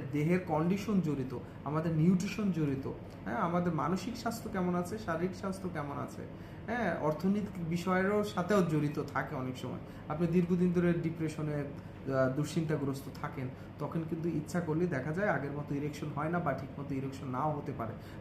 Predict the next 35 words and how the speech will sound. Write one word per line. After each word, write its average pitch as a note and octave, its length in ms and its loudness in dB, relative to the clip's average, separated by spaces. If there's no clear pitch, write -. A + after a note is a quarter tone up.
বা E3 220 4
স্ত্রীর F#3 280 0
সাথে G3 300 0
আপনার E3 320 2
মনোমালিন্য D#3 680 6
আছে, A#2+ 380 -4
এই E3+ 180 4
স্ত্রীর D#3 260 -4
সাথে D#3+ 260 -4
আপনার, D3+ 220 -2
আহ, B2 640 2
ভালো D#3+ 160 0
সম্পর্ক D#3+ 460 0
নেই, C3 200 0
মনের D3+ 300 2
একটা D#3 160 -2
সম্পর্ক, D3+ 340 -4
তার C#3+ 160 0
সাথে D3+ 300 -4
ঝগড়াঝাটি D3+ 460 -2
লেগেই F3+ 300 4
থাকে, B2+ 260 -2
তার D#3+ 160 6
ভিতরে D#3 300 0
একটা D#3 260 0
মানসিক D3+ 640 2
দূরত্ব A3 340 6
তৈরি C#3+ 300 2
হয়েছে, B2 280 -4
সে - 200 -2
কারণে B3 420 0
দেখা F3 320 2
যায় G#3+ 260 0
এই E3+ 120 6
ইরেকশনের F3+ 540 2